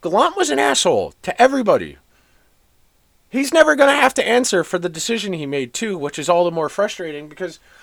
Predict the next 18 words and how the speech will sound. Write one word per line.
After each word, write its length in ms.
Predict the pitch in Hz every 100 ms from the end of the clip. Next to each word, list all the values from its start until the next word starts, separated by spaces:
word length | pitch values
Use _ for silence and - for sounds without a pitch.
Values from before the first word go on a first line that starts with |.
| -
I'm 160 | - 330
not 220 | 381 254
saying 340 | - 220 185 156
Kakko 600 | - 165 - 170 156 -
over 280 | 160 147 127
Hunt 320 | 160 156 -
is 160 | 139 127
the 80 | 117
difference 380 | 143 139 131
between 280 | - 127 139
the 80 | 123
Rangers 420 | 110 127 113 104
winning 260 | 123 117 110
and 120 | 95
losing 300 | 131 196 175
in 120 | 123
Game 220 | 98 95
six. 320 | 92 104 92